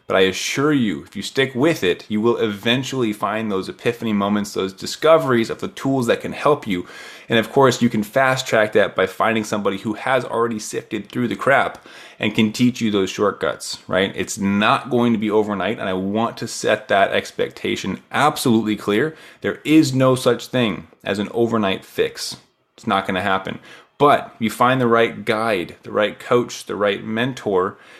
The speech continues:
to teach you those shortcuts, it's gonna happen a lot faster. Instead of years, it might be months or even weeks, all right? So, uh, I wanna share that message with you guys today.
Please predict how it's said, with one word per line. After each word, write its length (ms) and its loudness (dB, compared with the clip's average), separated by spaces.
to 80 -6
teach 480 -4
you 160 2
those 180 4
shortcuts, 680 0
it's 80 -20
gonna 180 -2
happen 280 0
a 80 -2
lot 260 0
faster. 540 -2
Instead 280 0
of 120 2
years, 640 4
it 80 2
might 320 -2
be 100 -4
months 500 -2
or 120 -6
even 300 -6
weeks, 480 -8
all 80 0
right? 260 2
So, 220 4
uh, 20 0
I 80 4
wanna 220 4
share 160 4
that 80 4
message 300 2
with 60 -12
you 80 -2
guys 220 4
today. 400 0